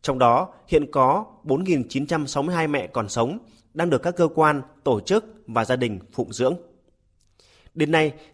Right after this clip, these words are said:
chín mươi bảy phần trăm số gia đình người có công có mức sống bằng hoặc cao hơn mức trung bình của dân cư nơi cư trú.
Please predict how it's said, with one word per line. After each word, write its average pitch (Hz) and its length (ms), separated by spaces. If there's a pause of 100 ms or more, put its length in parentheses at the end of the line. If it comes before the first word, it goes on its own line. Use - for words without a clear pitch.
chín 143 180
mươi 175 60
bảy 135 200
phần 110 180
trăm 139 300 (160)
số 131 240
gia 151 120
đình 123 280
người 117 100
có 120 120
công 143 280 (300)
có 143 100
mức 208 140
sống 165 320
bằng 131 240 (240)
hoặc 139 240
cao 180 160
hơn 170 280 (160)
mức 180 140
trung 160 160
bình 117 360
của 110 200
dân 131 160
cư 151 300 (120)
nơi 135 180
cư 131 160
trú. 127 340